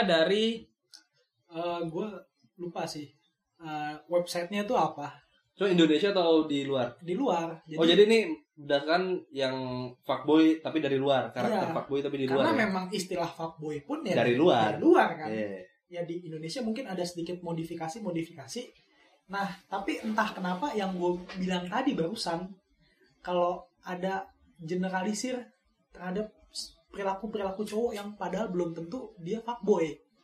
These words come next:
Speaker 2: Nah, ini bahaya, cuy.
Speaker 1: Jadi kalau menurut gue mungkin gini ya, <clears throat> masih ada kayak,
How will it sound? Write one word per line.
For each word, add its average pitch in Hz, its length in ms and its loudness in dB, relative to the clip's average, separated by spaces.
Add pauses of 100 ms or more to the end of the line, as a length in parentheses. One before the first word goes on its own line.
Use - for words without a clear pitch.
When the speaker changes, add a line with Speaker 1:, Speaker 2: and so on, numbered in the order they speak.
(220)
Speaker 2:
Nah, 190 80 -18
ini 240 400 -8
bahaya, 226 460 2
cuy. 160 260 -4 (880)
Speaker 1:
Jadi 160 200 -2
kalau 160 280 8
menurut 147 240 -2
gue 170 140 0
mungkin 180 300 2
gini 165 240 2
ya, 127 120 0 (160)
<clears throat> - 100 -16
masih 147 320 -6
ada 156 200 0
kayak, 139 340 0